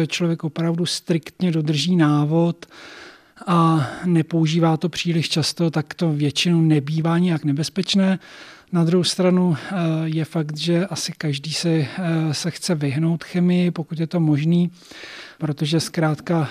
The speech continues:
eh, to chemické ošetřované ovoce, zeleninu máme z obchodů. Pokud si něco pěstujeme na zahrádce, chtěli bychom to mít radši,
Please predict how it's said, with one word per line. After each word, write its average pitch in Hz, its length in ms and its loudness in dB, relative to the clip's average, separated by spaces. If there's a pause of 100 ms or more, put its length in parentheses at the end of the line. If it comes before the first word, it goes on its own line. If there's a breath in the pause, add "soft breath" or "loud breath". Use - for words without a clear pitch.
eh, 165 220 -2
to 156 100 -8
chemické 160 400 -2
ošetřované 160 520 0
ovoce, 156 280 -2
zeleninu 160 380 4
máme 160 320 4
z - 100 -4
obchodů. 170 440 0
Pokud 156 300 -10
si 170 100 0
něco 151 180 -2
pěstujeme 165 400 -2
na 147 80 2
zahrádce, 147 500 -2
chtěli 143 220 -6
bychom 147 240 -4
to 170 100 -2
mít 165 180 0
radši, 160 300 0